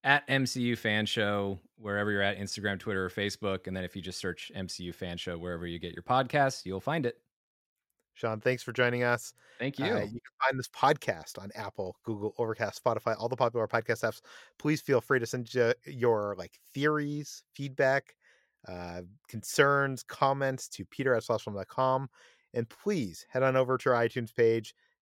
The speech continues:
Speaker 2: give us a five-star rating, you know, wri-, write us a sentence or two. That, that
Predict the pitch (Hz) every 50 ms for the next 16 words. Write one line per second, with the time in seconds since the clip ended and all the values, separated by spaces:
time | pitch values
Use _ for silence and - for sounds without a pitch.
0 | _ _ 113 107 104 110 - - 117 110 107 104 104 104 101 98 95 - - -
1 | 113 110 - - - 120 107 104 107 107 104 104 104 104 101 98 101 104 98 92
2 | - - 151 - - 160 185 226 359 - - - - - 190 233 - 139 123 -
3 | 113 98 - - 101 95 113 120 - - - - - - _ - 135 147